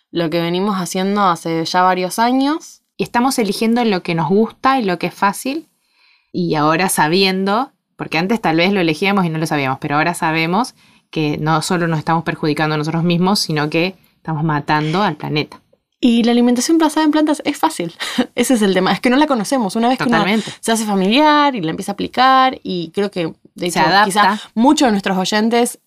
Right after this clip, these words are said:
Speaker 1: implementan, aunque sea un, una gran proporción de lo que se alimentan, eh, son plantas, es fácil hacerlo. Es que nos falta información porque somos bombardeados por el consumo de otro tipo de productos.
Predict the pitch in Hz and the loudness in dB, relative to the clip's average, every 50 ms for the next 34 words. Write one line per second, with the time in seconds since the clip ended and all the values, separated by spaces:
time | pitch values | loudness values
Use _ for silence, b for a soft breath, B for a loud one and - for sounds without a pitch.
0 | _ - 185 185 160 170 175 180 208 220 240 247 226 240 233 220 202 - 165 160 | _ -2 0 0 2 2 2 2 2 2 2 2 2 2 0 0 0 -2 -4 -4
1 | 170 - 202 196 190 180 170 - 185 180 180 180 196 220 214 - 202 175 180 175 | -2 -2 -2 0 0 -2 -2 -2 -2 0 2 2 2 2 0 0 0 0 0 0
2 | 165 - - 175 175 175 - - 208 208 220 220 196 180 170 165 165 170 160 165 | 0 -2 -2 -2 -2 -2 -4 -4 -2 -2 0 0 0 0 -2 -2 -2 -2 -2 0
3 | 175 180 185 196 202 214 214 214 202 - - - - - 180 185 180 226 233 247 | 0 0 0 0 0 0 0 0 -2 -6 -8 -6 -2 -2 0 0 0 2 2 2
4 | 233 214 220 226 254 - - - b b b b b b b b b b - 214 | 0 0 0 0 -2 -2 -6 -16 b b b b b b b b b b -8 -2
5 | - - 339 339 - - 196 147 143 - _ _ - - - 185 165 147 143 - | 0 0 0 0 0 -4 -6 -8 -10 -14 _ _ -10 -8 -8 -6 -8 -8 -10 -12
6 | 160 - _ _ _ _ - - - 247 220 208 - 285 247 294 269 277 247 226 | -14 -18 _ _ _ _ -12 -6 -2 -2 0 2 2 2 2 2 2 0 0 -2
7 | 220 214 - 403 392 294 196 180 180 208 220 233 233 240 220 202 196 185 185 185 | -2 -2 0 0 0 -2 -2 -4 -2 0 2 2 2 2 2 2 2 2 2 2
8 | 196 208 214 240 247 254 285 302 302 - - 180 165 160 - 190 190 175 - 233 | 0 0 2 2 4 4 2 2 0 -2 -2 -2 -2 -2 -4 -6 -6 -6 -4 -2
9 | 247 262 302 262 214 208 233 262 - 277 262 - 254 - 294 262 - - 185 180 | -2 0 0 0 0 0 0 0 -2 -2 -4 -4 -2 0 0 0 0 0 0 0
10 | 220 294 302 - - - - - - - - | 0 0 0 -2 -8 -14 -14 -14 -16 -18 -20